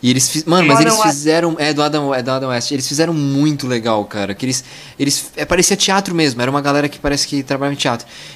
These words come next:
Speaker 1: Então eles faziam as explosões, aí, tipo, caía nas caixas, aí, mano, mas ficou muito bom, mano. Eu não sei nem como que eles não
Speaker 2: Cosplay,
Speaker 1: foram
Speaker 2: né?
Speaker 1: pro Anime Friends. É, muito, muito bem feito, mano. Muito legal.
Speaker 2: Tinha muito isso, demais. Eram grupos que faziam uma peça de teatro de um anime e tal.
Speaker 1: Sim.
Speaker 2: Não teve mais isso.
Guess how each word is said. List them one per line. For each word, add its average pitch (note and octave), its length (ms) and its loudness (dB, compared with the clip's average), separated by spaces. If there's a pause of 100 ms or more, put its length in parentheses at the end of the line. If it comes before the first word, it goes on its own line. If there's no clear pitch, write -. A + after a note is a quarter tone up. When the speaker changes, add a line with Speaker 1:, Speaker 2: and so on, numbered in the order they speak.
Speaker 1:
Então C#3+ 180 2
eles F3+ 100 0
faziam D#3+ 220 2
as D3 60 0
explosões, C#3 760 4
aí, D#3 360 0 (120)
tipo, - 260 -4
caía D#3 200 0
nas D3+ 180 -2
caixas, D3 560 -4
aí, D3+ 240 -2 (540)
mano, F3+ 300 2
mas D3 200 0
ficou E3 220 2
muito D#3 420 2
bom, A#2+ 220 0
mano. A2+ 260 -4
Eu B2 120 -4
não C#3+ 80 -4
sei D3+ 160 0
nem D3+ 180 -2
como D#3 340 -4
que D#3 120 0
eles C#3+ 160 0
não D3 80 -4
Speaker 2:
Cosplay, C#3+ 160 -2
Speaker 1:
foram C3+ 140 -2
Speaker 2:
né? - 40 -8
Speaker 1:
pro C#3 100 -4
Anime B2+ 200 -4
Friends. A#2+ 360 -4
É, C3 240 0
muito, C#3 320 -6
muito C#3 220 -8
bem D#3+ 160 -4
feito, C3 400 -8
mano. G2 220 -12 (420)
Muito A2 140 -14
legal. A#2 320 -4
Speaker 2:
Tinha E4 300 -2
muito C4 300 2
isso, A3+ 140 -2 (240)
demais. B3 400 2
Eram A#3 180 2
grupos B3+ 460 0
que G#3+ 300 -4 (320)
faziam G#3 260 0
uma C4 100 4
peça B3 220 0
de B3 140 -4
teatro A#3 360 2
de A3+ 100 -8
um C4 140 -2
anime B3 420 0
e G3 40 -8
tal. G3 420 0
Speaker 1:
Sim. E3 420 0
Speaker 2:
Não G#3 60 0
teve A#3+ 200 2
mais B3 340 2
isso. F#3+ 120 -12